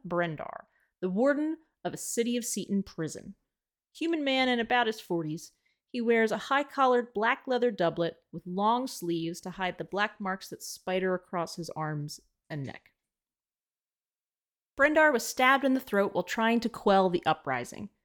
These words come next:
As he fell to the floor, bleeding to death, he said a prayer that only a demon heard. The demon would spare Brendar and replace the life force gushing from his body. For a price.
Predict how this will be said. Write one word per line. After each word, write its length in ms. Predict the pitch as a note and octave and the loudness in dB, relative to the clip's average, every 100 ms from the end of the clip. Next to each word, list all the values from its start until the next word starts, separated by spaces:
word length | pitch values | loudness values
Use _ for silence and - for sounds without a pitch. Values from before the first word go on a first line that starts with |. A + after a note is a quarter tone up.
| _ _ - | _ _ -4
As 140 | A3+ | -2
he 140 | A#3 | 0
fell 360 | A3+ - C#4 C#4+ | -2 0 2 2
to 120 | D4 | 0
the 80 | C4 | -8
floor, 520 | C4 - D#3 D#3 D3+ _ - | -8 -6 -6 -4 -6 _ -6
bleeding 440 | G3+ A#3+ B3 B3+ | -4 -2 0 -2
to 100 | A3 | -4
death, 320 | D#3+ B2+ C3+ - _ - | -8 -8 -10 -18 _ -12
he 80 | G#3 | -8
said 240 | - D4 | 0 0
a 60 | F4+ | 0
prayer 500 | - A#3+ A3+ A3 A3 | -2 0 4 4 4
that 240 | G3 - | 2 0
only 380 | - B3+ C4+ C4+ | -2 0 2 0
a 60 | B3 | 0
demon 460 | - F#3+ F#3 E3+ E3+ | -2 0 0 -2 -8
heard. 300 | C3 C3+ - _ _ _ _ _ _ _ | -14 -18 -20 _ _ _ _ _ _ _
The 60 | C4 | -6
demon 380 | C#4 F#4 F4 D4 | 0 2 4 2
would 140 | C4+ | 0
spare 440 | - - A#3 G#3+ | -4 0 2 2
Brendar 520 | G3+ D3 D3 - - - - | 2 -2 -4 -10 -14 -16 -6
and 160 | C4+ F4 | -2 -2
replace 420 | G4 - D#4 - | -2 -4 -6 -6
the 100 | A#3+ | -4
life 260 | A3+ A3+ | -2 -2
force 280 | - G#3 G3+ - | -4 -6 -6 -4
gushing 340 | G#3+ G3+ G#3+ G3 | -2 0 -2 -4
from 200 | F#3+ E3+ | -4 -4
his 180 | E3+ | -6
body. 420 | D#3+ D3 - - G#3 _ _ _ _ | -6 -8 -10 -16 -18 _ _ _ _
For 420 | - - G3+ G3+ | -14 -2 0 2
a 60 | G3+ | 0
price. 720 | - - B2 - - - - | -4 -12 -10 -12 -18 -18 -18